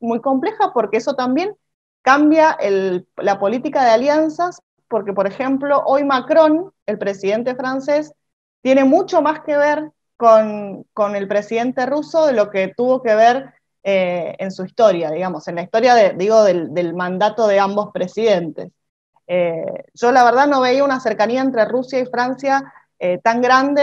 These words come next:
desde la Segunda Guerra Mundial, pero bueno, es un elemento que se puede estar desarrollando, veremos qué sucede, es una, es una hipótesis para tratar de, de, de explicarlo, pero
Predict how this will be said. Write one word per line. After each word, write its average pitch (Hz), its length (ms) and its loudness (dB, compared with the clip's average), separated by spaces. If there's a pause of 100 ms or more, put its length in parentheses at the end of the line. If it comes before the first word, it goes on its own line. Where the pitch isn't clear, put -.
desde 214 260 0
la 190 120 -2
Segunda 220 380 0
Guerra 220 220 2
Mundial, 254 580 -6 (300)
pero 208 180 0
bueno, 226 200 2
es 214 140 -4
un 269 100 0
elemento 254 440 -2
que 247 80 -10
se 214 120 -8
puede 226 260 -4
estar 233 280 -4
desarrollando, 240 880 -4
veremos 220 460 0
qué 214 100 -10
sucede, 220 560 -4
es 180 160 -8
una, 202 420 -6
es 190 200 -14
una 196 500 -6
hipótesis 214 800 -6
para 165 280 -6
tratar 196 340 -4
de, 214 240 -2
de, 180 240 -10
de 175 100 -14
explicarlo, 233 880 -4
pero 185 320 -2